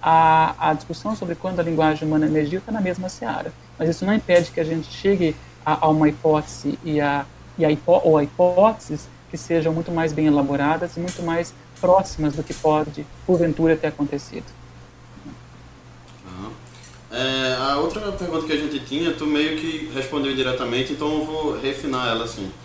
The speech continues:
Speaker 2: É, a gente sabe que tu trabalhou no M I T, tu, tipo, é, tu foi diretamente pra lá ou tu ficou por aqui? Como foi mais ou menos isso? E assim, principalmente a minha pergunta mesmo é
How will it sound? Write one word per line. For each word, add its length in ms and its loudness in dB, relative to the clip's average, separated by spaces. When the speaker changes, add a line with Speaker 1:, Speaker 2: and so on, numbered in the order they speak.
Speaker 2:
É, 400 -2
a 60 -4
gente 180 -2
sabe 200 0
que 80 -8
tu 680 0
trabalhou 760 2
no 320 0
M 160 0
I 40 -4
T, 220 -6
tu, 200 -8
tipo, 240 -12
é, 400 2
tu 60 -10
foi 180 -4
diretamente 460 -2
pra 160 -2
lá 500 0
ou 160 -2
tu 640 -2
ficou 220 -12
por 180 -4
aqui? 340 -4
Como 200 -6
foi 140 -6
mais 140 -2
ou 80 -6
menos 260 -6
isso? 220 -10
E 80 2
assim, 400 0
principalmente 480 -2
a 20 0
minha 140 -2
pergunta 300 -4
mesmo 380 -4
é 220 -4